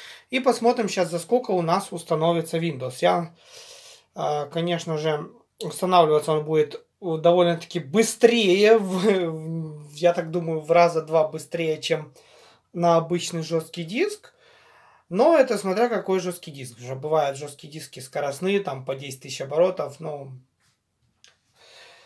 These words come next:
я ещё ни у кого не видел, чтоб они такие использовали.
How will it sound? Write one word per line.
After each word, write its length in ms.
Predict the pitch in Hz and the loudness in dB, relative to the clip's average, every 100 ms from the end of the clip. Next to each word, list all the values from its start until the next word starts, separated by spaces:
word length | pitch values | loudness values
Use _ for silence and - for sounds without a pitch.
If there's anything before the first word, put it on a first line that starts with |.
| _ _ - _ _ | _ _ -20 _ _
я 140 | 165 165 | 0 2
ещё 240 | 160 - | 2 -2
ни 140 | 165 165 | -2 -2
у 100 | 156 | -2
кого 300 | 165 160 170 | 2 2 2
не 120 | 156 | -2
видел, 220 | 185 190 | -2 -2
чтоб 220 | 160 165 | -2 -6
они 160 | 151 151 | -6 -6
такие 300 | 156 151 151 | -10 -12 -14
использовали. 680 | 143 - 139 120 117 110 | -12 -8 -8 -8 -12 -14